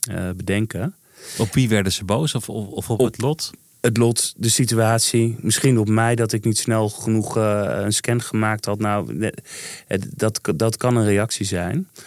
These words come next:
Speaker 1: Hè, dus, dus er is wel enige, ja, er, er zijn wel verschillende reacties. Maar wat ik ook bijvoorbeeld wel eens zie, is dat er berusting is.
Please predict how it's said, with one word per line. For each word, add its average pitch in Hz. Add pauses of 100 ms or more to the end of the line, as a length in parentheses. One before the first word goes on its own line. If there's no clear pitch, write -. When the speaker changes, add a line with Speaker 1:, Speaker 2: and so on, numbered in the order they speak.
(280)
Speaker 1:
Hè, 110
dus, 107 (140)
dus 104
er -
is 131
wel 117
enige, 127 (500)
ja, 101
er, 98
er 101
zijn 113
wel 110
verschillende 110
reacties. 101 (540)
Maar 98
wat 110
ik -
ook 156
bijvoorbeeld 120
wel 113
eens 107
zie, 104
is 101
dat 104
er 98
berusting 101
is. 90